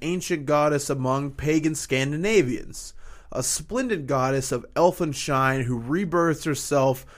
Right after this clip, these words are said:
from darkness of the wolf's belly. Since the wolf is often a metaphor for death in Norse mythology, we are speaking of the death of the sun, the time she spends as the son of the giantess in hell,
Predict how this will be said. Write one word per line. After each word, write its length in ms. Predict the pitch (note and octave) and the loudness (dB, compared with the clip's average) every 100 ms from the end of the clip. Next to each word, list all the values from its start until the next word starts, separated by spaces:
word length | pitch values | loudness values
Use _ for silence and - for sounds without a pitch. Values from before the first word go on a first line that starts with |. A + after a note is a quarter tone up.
| - - | -20 -10
from 260 | - C3+ A#2+ | -4 -2 2
darkness 480 | C#3+ F3 F3+ F3+ | 4 4 2 -2
of 160 | - C3 | -2 -2
the 80 | A#2+ | -2
wolf's 460 | A#2 C#3 E3 - | 2 2 4 0
belly. 460 | B2 C3 B2 E2 G1+ - - - - - - - | 0 0 0 -4 -10 -20 -20 -20 -20 -20 -20 -18
Since 240 | - F#3+ F#3+ | -6 -6 0
the 80 | F#3+ | 0
wolf 560 | D#3+ A#3 C#4 A3+ - | 2 4 6 4 0
is 240 | D3 C3+ - | 0 2 0
often 400 | C#3+ F#3 G3+ E3+ | 4 4 4 0
a 20 | C#3 | 0
metaphor 640 | C3+ G3 A3 - D#3 C#3 | 2 2 2 2 4 4
for 220 | - C3+ | 2 -2
death 500 | C3 B2+ G3+ G3 - | -2 2 4 4 2
in 160 | C3+ C3 | -4 -2
Norse 320 | C#3+ E3 - | 0 0 -2
mythology, 760 | C3+ - E3+ G3 D3+ B2+ B2+ | -6 0 4 6 4 2 0
we 180 | B2+ C3 | 0 0
are 100 | B2+ | 0
speaking 800 | A#2 - - - A#3+ B3 F3+ D3+ | -2 -6 -6 0 0 0 -2 -2
of 220 | - A#2+ | -4 -4
the 80 | A#2+ | -4
death 540 | A#2 A2+ F3 G#3 D#3+ - | -8 0 6 6 6 0
of 140 | C3 | -4
the 100 | C#3 | -4
sun, 540 | - - A#3+ C3 D2+ - - - - - - | -4 -2 -2 -2 -4 -14 -18 -18 -18 -16 -10
the 100 | C3+ | -8
time 360 | C3 E3 F3+ F3+ | -4 0 0 0
she 280 | - D#3 - - - - - | -2 -4 -4 -10 -20 -20 -12
spends 600 | - - - G#3+ G#3 F#3+ | -8 -4 0 2 0 0
as 280 | F3 C#3 B2 | 0 2 0
the 60 | C3 | -4
son 480 | - F#3+ F#3+ F#3 F3 | -2 0 0 0 -2
of 200 | C3 B2 | -2 -2
the 80 | |
giantess 680 | A#2+ B2+ D3 F3 E3 C#3+ - | -4 0 2 0 0 -4 -2
in 100 | C3+ | -2
hell, 600 | - D#3 E3 B2 A#2+ | -2 2 2 2 0